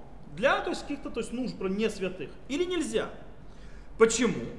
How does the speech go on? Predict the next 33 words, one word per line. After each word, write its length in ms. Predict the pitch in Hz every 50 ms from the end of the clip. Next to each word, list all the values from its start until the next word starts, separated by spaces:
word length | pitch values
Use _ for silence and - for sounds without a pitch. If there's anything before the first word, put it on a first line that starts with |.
| - - - - - - - - -
Говорит, 220 | - 165 170 165 -
потому 440 | 190 180 185 190 190 202 262 381 -
что 180 | - - 226
если 400 | 208 208 262 339 - - 254 233
у 160 | 233 233 214
него 480 | 196 196 190 185 190 240 247 226 202 175
святость, 600 | - - 170 175 208 208 190 170 - 151 - -
как 260 | 190 180 185 - 226
у 60 | 214
Азара, 640 | 190 185 175 - - 175 165 151 139 120 - - - -
Азара 400 | 165 147 139 170 175 190 202 208
это, 480 | 190 180 175 180 180 160 147 147 143 139
то 80 | 131 147
есть, 220 | 139 123 123 123
двор, 340 | 143 160 170 208 214 214 170
в 80 | -
котором, 400 | - 170 156 165 180 165 160 147
то 60 | 139 147
есть, 140 | 139 - -
э, 260 | 135 135 135 135 131 131
который 280 | 143 143 139 160 151 147
пе-, 300 | - 160 151 151 - 147
стоял 280 | - - 165 165 160
перед 200 | 160 160 147 139
самим 280 | - 156 160 170 156 131 - - - -
зданием 560 | - 131 139 - 190 190 185 165 156 143 139 131
храма, 520 | - 147 143 127 117 117 135 165 208 - - - - - -
в 40 | -
котором 380 | 180 - 190 190 185 175 165
был, 260 | - 175 170 160 160
э, 320 | 156 151 147 143 139 143 147
находился 420 | 151 143 - 165 165 175 135 - 151
ковчег, 300 | 156 139 - 170 156